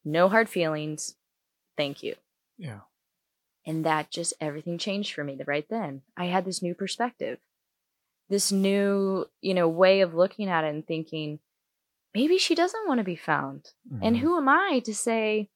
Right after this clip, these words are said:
Speaker 1: 'You have to, you know, show your face'?"
Speaker 2: Yeah.
Speaker 1: She could have a family. She could not have a family. It could be something that's hurtful. I mean, she could maybe wanna find me.
Speaker 2: Yeah.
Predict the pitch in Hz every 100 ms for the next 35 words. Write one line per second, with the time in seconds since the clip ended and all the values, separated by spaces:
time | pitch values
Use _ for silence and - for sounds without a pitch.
0 | _ _ _ _ _ 220 277 302 294 -
1 | 240 196 214 220 175 170 _ _ _ _
2 | - - 294 294 - 226 254 - - -
3 | 127 92 85 - _ _ _ _ _ _
4 | _ _ _ - - - 180 160 147 -
5 | 208 226 226 220 220 220 - - 185 -
6 | 147 147 160 190 180 - 185 185 185 202
7 | 170 165 - 170 170 156 147 131 - 175
8 | - 202 202 208 - 226 247 262 302 302
9 | 330 302 311 320 302 294 415 269 - 160
10 | 147 147 139 143 - _ _ - 107 85